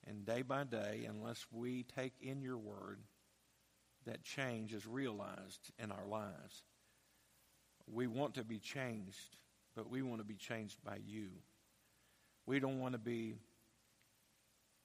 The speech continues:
conformed to this world, but we want to be transformed by your Holy Spirit into the people that you would have us to be. Father, I pray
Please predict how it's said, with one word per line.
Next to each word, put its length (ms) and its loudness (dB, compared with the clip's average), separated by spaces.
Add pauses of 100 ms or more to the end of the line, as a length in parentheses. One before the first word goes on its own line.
(920)
conformed 720 2
to 60 2
this 280 0
world, 460 -2 (1040)
but 100 -4
we 160 2
want 180 0
to 60 0
be 240 2 (180)
transformed 1120 -2 (680)
by 160 2
your 140 2
Holy 300 2
Spirit 480 -4 (600)
into 180 -2
the 120 -6
people 480 0 (160)
that 180 -2
you 100 -2
would 120 0
have 200 2
us 160 -2
to 80 -6
be. 340 -8 (2750)
Father, 300 6
I 120 2
pray 400 2